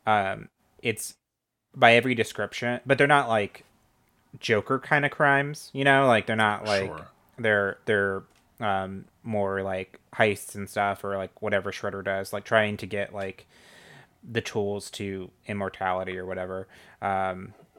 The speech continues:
Speaker 1: um, and so Batman catches on to this, um, and, uh, investigates it, but it's clearly not the Joker for some reason.
Speaker 2: Mm-hmm.
Speaker 1: Like, it's, like, clearly not the Joker. So now they're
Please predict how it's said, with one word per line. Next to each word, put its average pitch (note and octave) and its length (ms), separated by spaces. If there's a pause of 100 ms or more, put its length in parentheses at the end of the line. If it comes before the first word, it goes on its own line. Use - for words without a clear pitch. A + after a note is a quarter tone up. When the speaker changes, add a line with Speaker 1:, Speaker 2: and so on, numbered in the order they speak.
(220)
Speaker 1:
um, G2 380 (220)
and G#2 540 (880)
so A2+ 260
Batman C3+ 440
catches G#2+ 260
on D#3 180
to C#3 80
this, G#2 480
um, G2+ 560
and, G2+ 600 (480)
uh, A2+ 60
investigates A2 720
it, G2+ 180
but G#2+ 120
it's - 280
clearly A#2+ 480
not G#2 420
the G#2+ 80
Joker C#3+ 600 (380)
for E3 100
some D#3 240
reason. F3+ 320
Speaker 2:
Mm-hmm. A#2+ 100
Speaker 1:
Like, A2 260 (340)
it's, A#2 160
like, G#2+ 140
clearly A2 400
not B2+ 180
the C#3+ 80
Joker. D3 500 (760)
So A2 640
now A2+ 500
they're G2+ 580